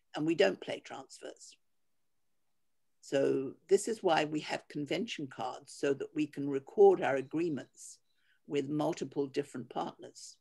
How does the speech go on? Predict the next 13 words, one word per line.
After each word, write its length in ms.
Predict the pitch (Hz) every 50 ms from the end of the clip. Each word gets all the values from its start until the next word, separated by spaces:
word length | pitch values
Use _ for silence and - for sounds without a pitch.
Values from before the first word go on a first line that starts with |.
| _ _ _ _ _ _ _ _ _ _ _ _ _ _ _ _ _ _ _ _ _ _ _ _ _ _ _ _ _ _ _ _ _ _ _ _ _ _ _ _ _ _ _ _ _ _ _ _ _ _ _ _ _ _ _ _ _ _ _ _ _ _ _ _ _ _ _ _ _ _ _ _ _ _ _ _ _ _ _ _ _ _ _ _ _ _ - _ _ _ _ -
And 120 | 151 151
I 40 | 160
have 200 | 180 - 302 302
to 80 | - 262
say 240 | 254 - 226 180 165
that 200 | 175 - - -
part 280 | - 233 190 208 254
of 80 | 226 -
the 100 | 156 147
fun 460 | - - - 170 151 147 147 143 - - -
of 180 | 147 - -
playing 360 | - 190 160 165 170 170 165
bridge 460 | 147 135 135 123 123 135 127 - -